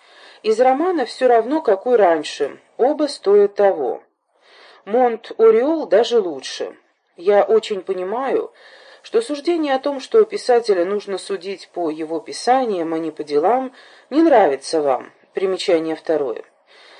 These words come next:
Мне такое суждение тоже противно. Но я, как и говорил вам тогда,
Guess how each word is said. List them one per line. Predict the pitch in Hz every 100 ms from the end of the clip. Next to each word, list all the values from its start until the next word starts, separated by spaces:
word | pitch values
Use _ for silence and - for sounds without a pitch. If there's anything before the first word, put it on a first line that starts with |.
| -
Мне | 196 254 359
такое | 349 - 269 302
суждение | 285 226 - 220 247 240 226
тоже | 220 190 185
противно. | 180 185 180 - 135 135 113 - _ _ _ _
Но | - 214
я, | 254 339 370
как | 247 214 - -
и | 196 185
говорил | 170 175 202 190
вам | 170 165
тогда, | 156 147 147 220 269